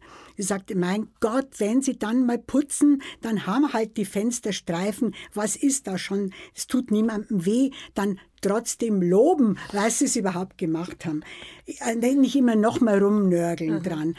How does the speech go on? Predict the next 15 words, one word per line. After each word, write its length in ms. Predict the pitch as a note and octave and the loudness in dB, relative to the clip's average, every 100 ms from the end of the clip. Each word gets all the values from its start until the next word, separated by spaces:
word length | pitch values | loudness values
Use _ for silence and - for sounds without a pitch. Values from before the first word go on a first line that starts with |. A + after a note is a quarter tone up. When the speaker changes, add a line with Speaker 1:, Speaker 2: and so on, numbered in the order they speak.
| - | -10
Speaker 1:
Also 220 | - G#3 A3 | -6 -2 -2
man 120 | G#3 | 0
muss 140 | A3 | 0
ihnen 240 | A3+ G#3 G3+ | 0 -2 -2
auch 280 | F3+ E3+ | -4 -4
was 280 | F3+ D#3+ - | -6 -6 -8
zutrauen. 800 | - F3+ F#3+ C#3 D3 C3+ C3 D#3 | -6 -4 -4 -8 -6 -6 -6 -10
Speaker 2:
Ja. 120 | F3 F3 - - - A3+ | -12 -16 -20 -20 -12 -2
Speaker 1:
Junge 320 | G#3 D4 D4+ | 4 6 8
Männer 300 | C4+ A#3+ A#3+ | 6 2 -2
sind 300 | A3+ A3 G3 | -2 -4 -4
eher 240 | F#3 F#3+ F3+ | 0 0 0
bereit, 560 | F3 E3+ D#3+ E3 - - | -2 -4 -4 -8 -12 -12
die 240 | G3 F#3 - | -10 -10 -14
Älteren, 680 | - G#3 A#3+ A#3+ G#3 G3+ G3 | -2 -2 -2 -4 -2 -4 -6